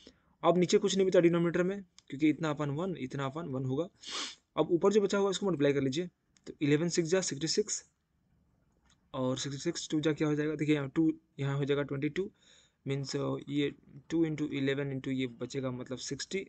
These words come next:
और यहाँ पे हो जाएगा सिक्स टू जा ट्वेल्व हो जाएगा ना, तो इसको कर लीजिए वन हंड्रेड ट्वेंटी, यहाँ से मल्टीप्लाई करके पहले into इलेवन बचा, अब यहाँ पे मल्टीप्लाई कर लीजिए, तो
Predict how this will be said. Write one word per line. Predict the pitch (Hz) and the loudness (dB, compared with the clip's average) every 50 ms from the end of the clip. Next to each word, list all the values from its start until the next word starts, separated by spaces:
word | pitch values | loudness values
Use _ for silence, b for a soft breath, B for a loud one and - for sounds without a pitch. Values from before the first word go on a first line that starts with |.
| _ | _
और | 147 139 131 | -6 -4 -4
यहाँ | 127 127 135 135 | -2 -2 -4 -4
पे | 131 131 | -4 -6
हो | 135 | -6
जाएगा | 123 135 135 135 156 160 b b b b b b b - | -4 -2 -2 -2 -4 -6 b b b b b b b -4
सिक्स | - - 165 - | -4 -2 -2 2
टू | 185 180 | 4 4
जा | 170 | 4
ट्वेल्व | 160 - 190 190 185 | 6 6 6 6 6
हो | 185 | 6
जाएगा | 180 180 170 175 | 6 4 4 2
ना, | 196 220 - _ _ _ _ _ _ _ _ | -2 -6 -10 _ _ _ _ _ _ _ _
तो | 143 139 131 131 | -2 0 0 0
इसको | 131 - 156 147 | 0 -2 -4 -2
कर | 151 147 | -2 -2
लीजिए | 147 143 165 151 | 0 0 -2 0
वन | 139 143 143 | 0 0 0
हंड्रेड | 135 139 131 131 | -2 -4 -4 -4
ट्वेंटी, | 139 135 131 - - 196 - _ _ _ - 127 | -4 -6 -4 -6 -8 -8 -10 _ _ _ -10 -6
यहाँ | 131 131 139 | -4 -4 -4
से | 147 147 | -4 -6
मल्टीप्लाई | 143 135 143 147 | -4 -2 -2 0
करके | 147 143 139 147 | -2 0 -2 -2
पहले | 139 143 143 156 180 - _ b b b b b b b _ - | -2 -2 -4 -4 -4 -6 _ b b b b b b b _ -6
into | 135 139 135 - 156 - - 143 | -4 -4 -2 -4 -6 -6 -4 -2
इलेवन | 131 131 135 147 156 | 0 0 0 0 0
बचा, | 151 147 165 165 170 b b b b b b b _ | -2 -2 -4 -6 -6 b b b b b b b _
अब | - 139 139 | -4 0 0
यहाँ | 147 156 151 | 2 0 0
पे | 151 | 0
मल्टीप्लाई | 151 143 135 147 151 | -2 -2 0 0 2
कर | 147 151 | 2 2
लीजिए, | 143 143 135 131 143 143 - b b b b b b _ _ - | 0 0 -2 -2 -4 -6 -8 b b b b b b _ _ -2
तो | 139 135 131 127 127 123 123 127 - - - | 0 0 0 0 0 -2 -4 -6 -8 -10 -12